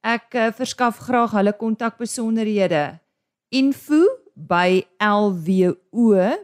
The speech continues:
punt C O punt Z A, dit is 'n e-posadres. Info by L W O punt C O punt Z A.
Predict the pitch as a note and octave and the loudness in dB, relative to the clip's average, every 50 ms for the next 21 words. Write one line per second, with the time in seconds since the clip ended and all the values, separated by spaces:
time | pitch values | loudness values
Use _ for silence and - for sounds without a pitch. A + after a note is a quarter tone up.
0 | - _ _ _ G3 F#3 F3 - - - - F#3 F3 E3+ D#3+ - E3 E3 E3 D#3 | -14 _ _ _ -6 -6 -6 -4 -6 -6 -4 -2 -2 -2 -2 -2 -4 -4 -4 -4
1 | - - D#3 D3+ D3 C#3 - D3 D#3+ F3+ - - _ - E3+ F3 G#3+ D4 G#4 D#4 | -4 -8 -12 -12 -12 -10 -8 -8 -8 -8 -8 -10 _ -10 -10 -10 -10 -12 -14 -10
2 | F3+ D3+ D#3 - _ _ F3 E3 D#3 - - - D#3+ D3+ - _ - A3 A#3+ A3 | -10 -10 -10 -10 _ _ -6 -6 -6 -6 -12 -14 -16 -18 -18 _ -4 -2 -2 -2
3 | - - A3+ G#3+ - - - G3 F#3 F#3+ F#3 G3+ C4 G4 A#4+ - - - - _ | -2 -2 -4 -4 -4 -4 -8 -8 -6 -4 -4 -4 -4 -4 -6 -10 -14 -16 -18 _
4 | _ _ _ _ _ _ _ _ _ _ _ - A3 G#3+ A3 G#3+ - - A#3 C4 | _ _ _ _ _ _ _ _ _ _ _ -4 0 0 0 0 -2 -4 -2 -2
5 | E4 B4 A#4 - _ _ E3+ D#3+ D#3 D#3 - - _ - F3 F3 F3 F3 D3+ D#3+ | -2 -2 -2 -6 _ _ -2 0 0 -2 -4 -6 _ -4 -2 -2 -2 -2 -4 -6
6 | F3 F3 D#3+ - _ _ G3+ G#3 G#3 G#3+ C4 G4 - _ - F#3 E3 - - - | -8 -8 -8 -10 _ _ -2 0 0 0 0 -2 -6 _ -14 -14 -14 -12 -12 -12
7 | F3 D#3+ D3+ C#3 - D#3+ D#3 D3 C#3 _ D3+ D3+ D3 C3+ D3+ D#3 F3 F#3 - _ | -10 -10 -10 -12 -12 -14 -14 -14 -16 _ -20 -20 -18 -14 -12 -10 -10 -10 -12 _
8 | - E3+ E3 G3+ | -12 -10 -10 -10